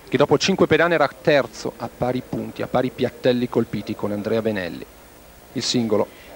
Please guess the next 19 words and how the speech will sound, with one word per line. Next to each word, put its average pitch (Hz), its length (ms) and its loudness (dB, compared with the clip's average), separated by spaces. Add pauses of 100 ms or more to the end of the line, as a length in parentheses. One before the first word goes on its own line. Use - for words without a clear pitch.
(2250)
dalla 117 180 0
torretta 123 360 2
di 123 80 -2
destra, 107 380 -2
colpito. 110 540 -2 (3500)
Adesso 117 220 0
il 113 60 -2
doppietto. 113 580 0 (2250)
Pochi 120 200 2
minuti 139 300 4
ancora 127 440 4
e 120 60 -6
saremo 131 280 2
all'epilogo 120 540 0 (960)
di 107 80 -6
questa 110 360 0
gara 120 260 2
dello 117 180 4
skit - 560 -4